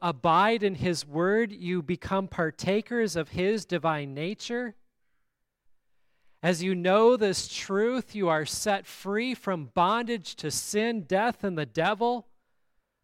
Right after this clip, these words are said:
so that you are now declared by Christ to be righteous. You are declared by God to be a child of God with Jesus as your brother. And the grave has no power over you,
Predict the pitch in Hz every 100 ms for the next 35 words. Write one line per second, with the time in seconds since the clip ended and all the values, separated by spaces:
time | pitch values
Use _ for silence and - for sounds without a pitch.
0 | - _ _ _ - 165 165 165 180 190
1 | 247 202 165 160 160 160 143 147 - 190
2 | 190 160 143 - - 202 220 - - 135
3 | 131 135 175 208 - 226 202 - - -
4 | _ _ _ _ _ _ _ _ - 160
5 | 196 190 175 180 196 196 208 185 165 139
6 | 170 190 226 208 - 156 175 160 139 -
7 | 185 208 233 214 170 127 165 165 208 220
8 | 160 139 - 175 220 208 214 170 147 139
9 | 123 135 151 190 208 208 190 _ _ _
10 | _ _ _ _ _ _ _ _ _ _
11 | - 160 165 151 156 180 214 233 - 175
12 | 151 156 170 196 - 190 190 165 165 175
13 | 175 165 151 147 143